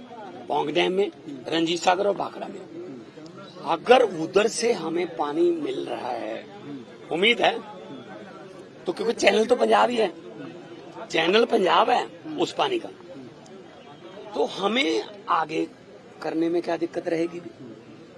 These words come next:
हम तो भाई गनैया जी के वारिस हैं, जिन्होंने दुश्मन को भी जंग में पानी पिलाया था।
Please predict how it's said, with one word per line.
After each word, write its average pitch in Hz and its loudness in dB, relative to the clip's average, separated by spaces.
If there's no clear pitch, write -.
हम 151 -4
तो 196 4
भाई 160 2
गनैया 180 6
जी 196 -2
के 208 0
वारिस 175 4
हैं, 107 -10
जिन्होंने 185 4
दुश्मन 175 2
को 214 0
भी 214 -2
जंग 185 4
में 190 6
पानी 170 4
पिलाया 135 0
था। 117 -8